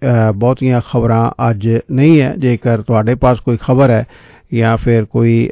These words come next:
ਮੇਰੇ ਥਾਟਸ ਨੂੰ ਪ੍ਰੋਵੋਕ ਕਰਨਾ ਚਾਹੁੰਦੇ ਹੋ ਤੇ ਕੋਈ ਗੱਲਬਾਤ, ਅ, ਕਰਨੀ ਹੈ, ਚਾਰ ਸੌ ਸੋਲਾਂ ਛੇ ਸੌ ਵੀਹ ਸਤਾਰਾਂ ਅਠੱਤਰ ਸਟੂਡੀਓ ਨੰਬਰ ਹੈ। ਫੋਰ ਵਨ ਸਿਕਸ ਸਿਕਸ ਟੂ ਜ਼ੀਰੋ ਵਨ ਸੈਵਨ ਸੈਵਨ ਏਟ ਦੇ ਉੱਤੇ ਤੁਸੀਂ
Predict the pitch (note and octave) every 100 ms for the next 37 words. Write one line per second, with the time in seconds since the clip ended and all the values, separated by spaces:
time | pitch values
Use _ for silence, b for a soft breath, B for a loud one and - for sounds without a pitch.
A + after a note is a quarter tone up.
0 | - A2+ A#2 B2 B2 - - A#2 A#2+ -
1 | B2 B2+ - - A#2 A#2+ - B2 A2+ A2+
2 | C3 C3 B2+ A#2 A2+ A#2+ - A#2 A2+ G#2+
3 | B - A#2 G#2+ A#2 A#2+ - A#2 A#2 C3
4 | A2+ B2 B2+ C3+ A2 - B B B -
5 | B2 A#2 D3+ B2+ B2+ A#2+ - B2 - A#2
6 | A#2 B2 - A2 A2 - A2+ A2+ - A2+
7 | A2+ A#2 B2+ B2 B2 A#2 A#2+ C3 B2 C3+
8 | - D#3 - C#3 G#2+ A2+ A#2 A2 A#2+ A2+
9 | A2 A2 G#2+ A2+ A2 - B2 A2 A2+ -
10 | G#2+ G#2+ -